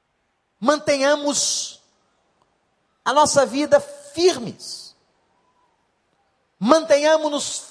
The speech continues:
firmes no Senhor, firmes na esperança, firmes na promessa, firmes na sua presença.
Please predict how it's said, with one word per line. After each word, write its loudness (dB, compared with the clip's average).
firmes 2
no -10
Senhor, -8
firmes 0
na 2
esperança, 0
firmes 0
na 0
promessa, 0
firmes 0
na 0
sua 0
presença. 0